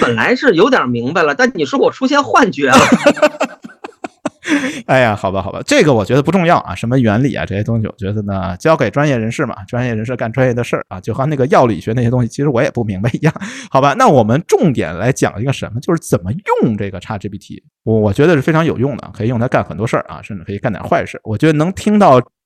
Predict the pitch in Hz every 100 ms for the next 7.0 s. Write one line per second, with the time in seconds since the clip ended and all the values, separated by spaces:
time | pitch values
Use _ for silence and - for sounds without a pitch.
0 | _ - 403 139 107 104 110 90 87 190
1 | 208 196 175 165 101 101 85 - - -
2 | 120 127 117 80 104 151 107 - - _
3 | - - 190 190 151 120 123 143 123 117
4 | 104 117 104 98 95 151 156 123 - -
5 | 67 - - - - 143 - 120 - 131
6 | 151 110 139 127 - 214 170 107 -